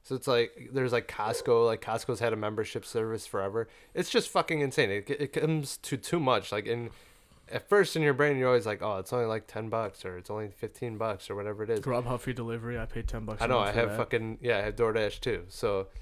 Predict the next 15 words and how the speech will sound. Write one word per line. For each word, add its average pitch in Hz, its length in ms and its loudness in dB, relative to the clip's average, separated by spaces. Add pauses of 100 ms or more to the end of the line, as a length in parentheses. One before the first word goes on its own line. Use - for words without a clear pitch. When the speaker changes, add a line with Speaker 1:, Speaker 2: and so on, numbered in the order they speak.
(380)
Speaker 2:
You 147 200 -2
Speaker 1:
ten 123 120 2
Speaker 2:
ha-, 120 40 2
Speaker 1:
bucks 113 160 2
there. 135 80 0
Speaker 2:
it's - 220 -2
fucking 127 380 -4
so 117 200 -6
crazy 107 380 -6
how 104 80 -4
that 101 160 -6
adds 101 260 -8
up, 98 200 -10
though. 110 200 -10
Speaker 1:
Yeah, 170 200 2